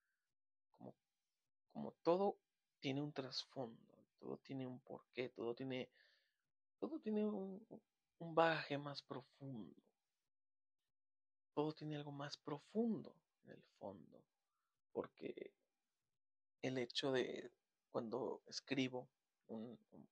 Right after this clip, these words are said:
una prosa, para mí antes era de que, ok, digamos cosas bonitas, un poco realistas, exagerando y exacerbando el sentimiento. Y ahora para mí es como que, ok,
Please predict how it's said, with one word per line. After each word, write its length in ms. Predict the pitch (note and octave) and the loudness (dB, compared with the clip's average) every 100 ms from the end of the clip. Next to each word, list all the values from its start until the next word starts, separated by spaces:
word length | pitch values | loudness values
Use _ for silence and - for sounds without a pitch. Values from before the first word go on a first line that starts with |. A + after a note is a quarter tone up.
| - | -16
una 200 | G#2+ F#2+ - | -14 -10 2
prosa, 480 | C3 B2+ - C#3 F#3+ _ _ _ _ _ _ _ _ _ _ _ _ _ _ _ - | 4 4 0 -6 -6 _ _ _ _ _ _ _ _ _ _ _ _ _ _ _ 8
para 180 | C3 | 8
mí 200 | C3 D3+ | 8 4
antes 360 | D#3 D#3+ D#3+ - | 4 2 -4 0
era 200 | D3 C#3 | 0 0
de 160 | C3+ B2 | -2 -6
que, 240 | - A2 | -10 -12
ok, 180 | D3 - A#3 A#3+ | -8 2 4 4
digamos 460 | G#3+ F#3+ F3+ F3+ - | 2 2 2 0 -8
cosas 360 | D#3 - F#2+ | -10 -10 -10
bonitas, 920 | - D3 G3+ A3 - A3+ A#3 - - - _ _ _ _ _ | -10 -2 0 0 -2 -2 -2 -6 -14 -16 _ _ _ _ _
un 100 | D3 | -12
poco 300 | - - - | -10 -10 -10
realistas, 1000 | - - - A3+ A#3+ - - - G#3 - - _ _ _ _ _ _ _ _ _ _ - | -10 -6 0 2 2 0 4 4 4 -10 -20 _ _ _ _ _ _ _ _ _ _ -14
exagerando 800 | - - C#3+ B2+ B2 G#3+ G3+ C#3+ | -2 0 0 0 4 4 4 0
y 80 | G2+ | -2
exacerbando 680 | - - C#3+ - D#3+ D#3+ | -4 -8 -4 0 0 0
el 80 | - | -4
sentimiento. 920 | - - _ - D#3+ A2 - - - _ _ _ _ _ - _ _ _ _ _ _ _ _ _ _ _ _ _ _ _ | -6 -16 _ -10 -8 -8 -10 -6 -8 _ _ _ _ _ -20 _ _ _ _ _ _ _ _ _ _ _ _ _ _ _
Y 140 | C#3+ C#3+ | 4 6
ahora 240 | C#3 D#3 | 6 4
para 200 | - C#3+ | 0 -2
mí 120 | C3 | -2
es 120 | C#3 - | -4 -6
como 280 | D3+ C3 | -6 -8
que, 80 | - | -8
ok, 140 | - | -10